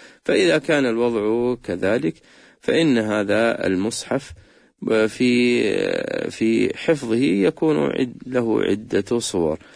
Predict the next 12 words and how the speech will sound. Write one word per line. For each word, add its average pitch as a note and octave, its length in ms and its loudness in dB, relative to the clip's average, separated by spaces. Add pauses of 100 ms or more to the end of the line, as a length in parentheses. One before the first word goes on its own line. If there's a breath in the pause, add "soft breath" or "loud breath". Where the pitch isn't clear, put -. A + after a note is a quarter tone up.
(300 loud breath)
الصورة C3 640 2
الأولى A2 720 2
أن C#3 140 2
يحفظ G2+ 460 -2
في G#2 760 0
مكان B2 1080 -2
بحيث G#2+ 760 0 (120)
لا A#2 300 2
يصل G#2+ 680 0
إلى، G#2 520 0 (380)
إليه A#2+ 440 0
الامتهان، F#2 840 -2